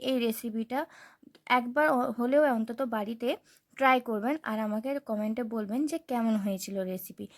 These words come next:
আর আমার এই রেসিপিটা কেমন লাগলো আপনাদেরকে, তাহলে অবশ্যই কমেন্ট করবেন, আর লাইক, শেয়ার, সাবস্ক্রাইব করতে ভুলবেন না যদি রেসিপিটি ভালো লেগে থাকে। যদি রেসিপি না ভালো লাগে তাহলে ডিসলাইক করতে পারেন। তো এখানটায় আমার মোটামুটি রেডি হয়ে গেছে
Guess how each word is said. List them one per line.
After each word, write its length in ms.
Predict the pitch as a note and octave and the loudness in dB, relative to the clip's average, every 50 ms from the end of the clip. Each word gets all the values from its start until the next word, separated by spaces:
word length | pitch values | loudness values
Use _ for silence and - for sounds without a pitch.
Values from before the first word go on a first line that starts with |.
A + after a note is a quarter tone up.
| - - _ _ | -20 -20 _ _
আর 120 | - G3+ G#3 | -6 -4 -2
আমার 280 | G#3 G#3 G#3+ B3 C#4 D4+ | 0 2 2 4 4 4
এই 120 | D#4+ D#4 | 4 4
রেসিপিটা 460 | D4+ D4 D4 D4 D4 C#4 D4 C#4 D4+ D4 | 4 4 2 2 0 -6 -4 -2 -4 -4
কেমন 320 | D4 - B3 B3 B3+ C4+ C4+ | -4 -2 -2 0 0 0 0
লাগলো 280 | C4+ C#4 C4+ C4 C#4+ C#4+ | 0 0 0 0 0 0
আপনাদেরকে, 580 | C#4 C4+ C4 C4+ C4 C4+ C4 C4+ C4+ C4+ - E4+ | 0 -2 -2 -4 -4 -2 0 0 -2 -2 -4 -8
তাহলে 400 | E4 - A#3 G#3 G#3+ A3+ A3 A#3+ B3 B3 | -6 -4 -4 -2 -2 -2 -2 -2 -2 -2
অবশ্যই 420 | A#3 G#3 G#3 A3+ A3 - - B3 A#3+ | -4 -4 -4 -4 -6 -4 -6 -8 -8
কমেন্ট 360 | - A3+ G#3+ G#3+ A3+ A#3 A#3+ | -6 -6 -4 -2 -2 -4 -4
করবেন, 320 | A#3 C4 C4 B3 D4 F4+ G#4+ - _ - | -2 -2 -2 0 -2 -4 -4 -8 _ -10
আর 120 | G#3 G3+ | -8 -6
লাইক, 280 | G3+ G3+ G3+ G#3 G#3+ G#3+ - | -4 -2 -2 -2 -4 -4 -8
শেয়ার, 260 | - - B3+ C#4+ E4 | -10 -8 -6 -6 -6
সাবস্ক্রাইব 440 | E4+ - D4 D4 - - C#4+ C#4+ D4 - | -6 -10 -12 -12 -10 -8 -8 -8 -8 -6
করতে 200 | C#4 C#4 C#4 - C#4 | -10 -12 -10 -8 -8
ভুলবেন 380 | C4 C4+ C4+ C4 B3 C4 C4 | -6 -4 -4 -4 -2 -2 -2
না 120 | C#4 F4 F#4+ | -2 -2 -2
যদি 260 | C#4+ B3 A3+ G#3+ D4 E4+ | -2 -2 -2 -2 -2 -2
রেসিপিটি 480 | C#4+ A3 A3 - A3 G#3+ A3 - - C#4+ | -2 -2 -2 -6 -8 -10 -10 -8 -8 -12
ভালো 240 | - - G#3 G3 G3+ | -8 -8 -6 -4 -4
লেগে 240 | G#3 G#3 G#3 G#3 G#3 | -4 -4 -6 -8 -8
থাকে। 200 | - A3 A#3+ C#4+ | -8 -6 -6 -4
যদি 200 | C4+ A#3+ G3+ G3+ G3+ | -4 -4 -6 -6 -6
রেসিপি 340 | G3 G3+ G3+ - A3 A3 A3+ | -6 -8 -10 -10 -10 -6 -4
না 140 | A#3 B3 C4 C#4+ | -2 0 2 2
ভালো 220 | D4+ D#4 D4+ D#4 | 2 2 2 2
লাগে 220 | D#4+ D#4+ E4 G4 A#4+ A#4 | 2 2 0 -2 -2 -4
তাহলে 180 | F#4+ D#4+ D#4 D4 | -2 0 0 0
ডিসলাইক 480 | B3+ D4+ D4 - - C#4+ C#4 C#4 C#4 _ - | 0 0 -2 -2 -2 -2 -2 -2 -4 _ -6
করতে 240 | C4 B3+ B3 - B3 | -6 -6 -6 -6 -2
পারেন। 240 | B3 A#3+ A3+ A#3+ C4+ - - - - - - - - _ | -2 0 0 0 -4 -6 -10 -20 -20 -20 -20 -20 -20 _
তো 60 | - C4+ | -2 0
এখানটায় 420 | B3 A#3+ B3 B3+ B3+ A#3+ B3 B3+ B3+ | 0 2 2 2 0 0 0 0 0
আমার 260 | A#3+ A#3 A#3+ B3 B3+ | 0 2 2 2 2
মোটামুটি 520 | B3 A3+ G#3+ G#3 A3 A3+ A3 A3+ A3+ C4+ C#4 C#4 | 2 0 0 -2 -2 -2 -2 -2 -2 0 -2 0
রেডি 300 | A3+ A3 G#3+ G3+ A#3+ C4 | 0 0 0 0 0 -2
হয়ে 320 | A#3+ G#3+ A3+ A3 A3 A3+ A3 | 0 0 -2 0 0 0 2
গেছে 280 | G#3+ G#3 G3+ G3+ - | 2 0 0 0 -2